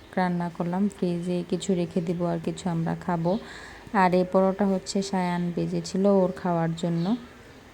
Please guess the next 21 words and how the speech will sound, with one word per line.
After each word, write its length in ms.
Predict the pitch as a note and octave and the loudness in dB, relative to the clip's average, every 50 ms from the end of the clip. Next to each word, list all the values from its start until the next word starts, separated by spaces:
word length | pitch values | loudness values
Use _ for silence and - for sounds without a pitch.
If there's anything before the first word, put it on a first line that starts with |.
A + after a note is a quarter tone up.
| - - - - - A3 G3+ | -20 -20 -20 -12 -8 -4 0
তো 80 | G3+ G3 | 2 2
ও, 360 | F3+ F#3 F#3+ F#3+ F#3+ F#3+ F#3+ - | 4 4 4 2 2 2 2 2
উম, 240 | - G3 G3 G3 F#3+ - | 4 4 4 4 4 4
পরোটা 360 | G3+ G3 F#3+ F#3+ F#3+ G3 G3 | 4 4 4 4 4 2 2
ভেজে 340 | F#3 F#3 F3+ F3 E3+ F#3+ F3+ E3 | 4 2 2 0 0 -2 0 2
গরম 340 | F#3+ F#3 F3+ F3+ F#3 F3+ F3+ | 4 4 4 4 2 0 0
দেখে 360 | F3+ F3+ F3 - - F#3+ F#3+ | -2 -2 -2 -2 0 0 0
চুলায় 440 | G3 G3 - F#3 F3+ F3 F3 F3+ F3+ | 0 -2 -2 -2 0 0 0 0 0
রেখে 260 | F3+ F3+ F3+ - - E3 | 0 -2 -2 -4 -6 -6
চলে 280 | - - F3+ F3+ F3 F3 | -4 -4 -2 -2 -2 -2
গেছে। 340 | F3 F3 E3+ - - G#3+ C4+ - - - - - - - - - - - - - G#3 | -4 -4 -4 -2 -2 -2 -2 -4 -8 -16 -20 -20 -20 -20 -18 -16 -18 -10 -6 -2 2
আর 260 | G3 G#3 G3 G3 G3 | 4 6 6 6 6
রান্না 320 | G3 G3 G3 G3 G3 G3+ G3 | 6 6 4 4 2 2 2
করলাম 420 | G3 G3 G3+ G3 G3 G3 G3+ G3 | 2 2 2 4 4 4 2 2
হচ্ছে 240 | G3+ G3 - - G#3 | 0 0 0 0 2
মুরগির 460 | G#3 G3+ G3 G3+ G3 F#3+ G3+ G#3 F#3+ | 4 4 4 4 2 2 2 2 2
মাংস, 460 | F#3 F#3 F3+ F3+ F3+ - - - - G3+ G#3+ B3+ C4+ B3+ - - | 2 0 0 -2 -2 -4 -4 -4 -2 0 0 0 -2 -2 -4 -4
তারপর 400 | F#3+ F3+ F3 E3+ - F#3+ F#3 F3+ F3 | -2 -2 -2 -2 -2 -2 -2 -2 -2
হচ্ছে 460 | F#3 F#3 F3+ F3 - - G3+ F#3 F#3 F3+ - | -2 -4 -4 -6 -6 -2 -2 -2 -2 -2 -2
ট্যাংরা 320 | F#3 F#3 F#3 F#3 F#3 F#3 | -2 -2 0 0 0 0
মাছ 220 | F#3 F3+ F3+ F#3 | 0 0 0 -2